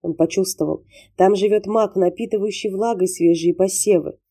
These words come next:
Люди легко использовали дармовую силу под угрозой истребления. "П-, помогите! Вы же тоже маг!" застучал в закрытую дверь Гард, хотя уцелевшая рука едва слушалась. "Прочь!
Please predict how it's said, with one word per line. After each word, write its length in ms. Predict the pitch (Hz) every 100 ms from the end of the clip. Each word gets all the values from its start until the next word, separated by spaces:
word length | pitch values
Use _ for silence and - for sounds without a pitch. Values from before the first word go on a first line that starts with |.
| _ _ _ -
Люди 260 | 185 175
легко 360 | 202 208 - 240
использовали 600 | - - 151 151 151 151
дармовую 540 | 156 156 156 160 170
силу 360 | 165 - 208 175
под 220 | 165 156
угрозой 400 | 165 165 156 151
истребления. 720 | - - 160 165 156 156 156 _ _ _ _ _
"П-, 100 | 214 -
помогите! 840 | 254 233 233 196 233 208 - 170 - _ _ _
Вы 420 | 196 190 202 269
же 140 | 233
тоже 360 | 262 285 254 269
маг!" 320 | 269 269 208 - _ _ _ _ _
застучал 580 | 170 - 185 180 226 226
в 40 |
закрытую 560 | 170 175 175 170 175 175
дверь 260 | 165 165
Гард, 280 | 160 202 202 _ _ _ _
хотя 300 | _ 196 285
уцелевшая 560 | 262 - 175 151 147 170
рука 240 | 170 190
едва 300 | 180 156 156
слушалась. 720 | 151 - 156 - 156 147 - _ _ _
"Прочь! 640 | 208 202 190 170 - -